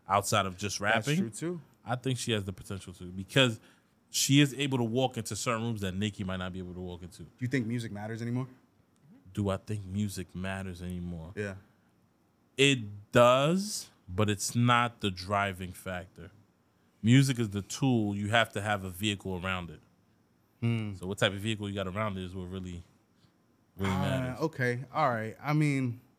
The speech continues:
Speaker 1: It's unfortunate, especially from somebody
Speaker 2: Mm,
Speaker 1: who's,
Speaker 2: yeah,
Speaker 1: you know what I mean?
Speaker 2: don't get me wrong. I
Speaker 1: It's
Speaker 2: have my
Speaker 1: unfortunate.
Speaker 2: personal feelings about it.
Speaker 1: Talk about it.
Speaker 2: But I even feel,
Speaker 1: Talk
Speaker 2: I mean,
Speaker 1: about it.
Speaker 2: look, I've always said it. I'm a lyricist myself.
Speaker 1: Okay.
Speaker 2: I've always appreciated lyricists.
Speaker 1: Right.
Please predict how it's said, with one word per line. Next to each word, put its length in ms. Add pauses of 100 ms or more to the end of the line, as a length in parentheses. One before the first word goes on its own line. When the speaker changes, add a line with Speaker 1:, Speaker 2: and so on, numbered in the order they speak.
(360)
Speaker 1:
It's 180
unfortunate, 600 (100)
especially 340 (140)
from 180
somebody 340
Speaker 2:
Mm, 40
Speaker 1:
who's, 340 (220)
Speaker 2:
yeah, 240
Speaker 1:
you 80
know 60
what 20
I 20
mean? 260
Speaker 2:
don't 140
get 140
me 100
wrong. 220
I 20
Speaker 1:
It's 60
Speaker 2:
have 100
my 80
Speaker 1:
unfortunate. 260
Speaker 2:
personal 320
feelings 400
about 280
it. 80
Speaker 1:
Talk 240
about 240
it. 20
Speaker 2:
But 140
I 160
even 320
feel, 260
Speaker 1:
Talk 120
Speaker 2:
I 20
mean, 100
Speaker 1:
about 220
it. 80
Speaker 2:
look, 260
I've 240
always 480
said 140
it. 120
I'm 140
a 40
lyricist 580
myself. 500
Speaker 1:
Okay. 180
Speaker 2:
I've 160
always 220
appreciated 640
lyricists. 480
Speaker 1:
Right. 220